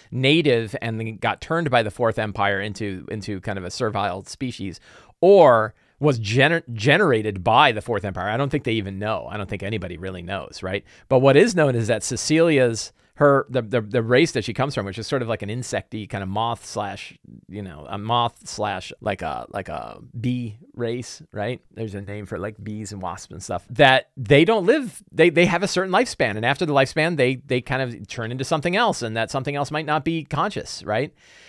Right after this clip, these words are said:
So, and, and she knew that it was about, like, f-, I think, like, fifteen or sixteen months that it was gonna last. And now we've jumped fourteen months, which means she has bodily transformed into a different visage of herself. And she's dying.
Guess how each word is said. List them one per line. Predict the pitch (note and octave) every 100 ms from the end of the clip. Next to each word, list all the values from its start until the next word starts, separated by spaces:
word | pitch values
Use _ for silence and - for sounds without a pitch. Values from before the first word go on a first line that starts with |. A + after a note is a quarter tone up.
| -
So, | - E3+ D#3 D#3
and, | D3 D3 D3+
and | C#3+ C#3+ C#3+ B2+
she | - F3
knew | F#3 A3+
that | D#3+ D3
it | D3
was | F#3
about, | B3 F#3 F#3+ E3+
like, | F#3
f-, | - - -
I | D#3
think, | - F#3
like, | A#3+ A3
fifteen | G3 E3+ C#4 F3
or | F3
sixteen | F#3 E3+ F#3 D#3+
months | G#3+ A#3+ -
that | C#3
it | C#3+
was | F3
gonna | D3+ C#3+
last. | F#3 E3 -
And | C#3+
now | D#3
we've | F3+
jumped | D3 F3+ G#3+
fourteen | C#3+ B2 A#2+
months, | G#2+ A2
which | B2+
means | D3 C#3+ C3
she | - G3+
has | E3 B2 - _ -
bodily | B2 G#2+ D3 A#3+ A3+ D#3+
transformed | - D#3 D3 - D3 D3 A#2
into | A2 A#2
a |
different | G#2 C3 B2 - _ _ _
visage | A2 B2+ D3 G#2 F#2
of | F#2
herself. | F2 - B1 - _ _ _ - _ _ _
And | - D#3
she's | - D#3+ C3+
dying. | C#3 D#3 E3 -